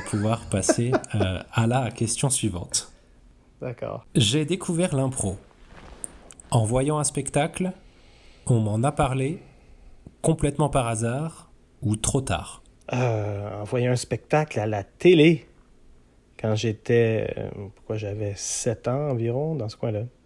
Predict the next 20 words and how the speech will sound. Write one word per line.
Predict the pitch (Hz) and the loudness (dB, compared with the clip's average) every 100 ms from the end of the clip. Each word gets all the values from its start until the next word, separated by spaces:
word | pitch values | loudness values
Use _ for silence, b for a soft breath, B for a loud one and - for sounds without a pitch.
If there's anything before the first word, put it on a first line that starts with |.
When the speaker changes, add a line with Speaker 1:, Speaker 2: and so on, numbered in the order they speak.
| _ 123 | _ -2
Speaker 1:
Alors, | 101 | 0
c'était | - 120 | -2 -2
les, | 127 113 110 107 104 104 101 104 | 0 0 -2 -2 -2 -2 -4 -2
c'était | - 117 113 | -2 -2 -4
quoi ? | 113 120 | -2 -2
C'était | 110 113 107 | -2 -2 -2
le | 104 101 | -2 -4
tout | 98 - 160 | -2 -2 0
début | 139 131 160 | 0 -2 -2
de | 156 139 | -2 -2
l'improvisation ? | 131 127 127 123 123 - 147 151 160 | -2 -2 -4 -4 -4 -2 -2 -2 -2
Est-ce | 135 - | -4 -4
que | - | -4
c'était, | - 110 - 107 104 | -2 -4 -2 -2 -2
c'était | 110 110 | -2 -2
déjà | 110 117 | -2 -2
développé | 110 117 113 117 135 131 | 0 -2 -2 -2 0 -2
au | |
Québec | 127 117 135 - | -2 -4 -2 -4
en | 110 | -6